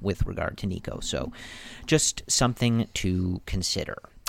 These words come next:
Uh, moving on, more from Jed, and I think we'll, we'll probably end up spending a, a bit more time in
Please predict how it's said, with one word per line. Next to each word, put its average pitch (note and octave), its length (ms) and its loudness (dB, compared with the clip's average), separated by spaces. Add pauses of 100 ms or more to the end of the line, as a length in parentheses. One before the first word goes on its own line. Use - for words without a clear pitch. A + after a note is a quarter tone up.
Uh, A2 500 8
moving D3+ 380 6
on, F2+ 200 4
more A#2+ 280 6
from A2+ 200 4
Jed, F#2+ 400 0
and A2 160 6
I G#2 120 6
think A#2 240 2
we'll, G#2+ 260 8
we'll G2 140 2
probably G2+ 460 4
end F#2+ 120 2
up F#2 80 0
spending F#2 640 0
a, F2+ 220 0
a F2+ 40 2
bit A2 220 4
more F#2+ 200 2
time F#2 480 2 (560)
in F#2 560 6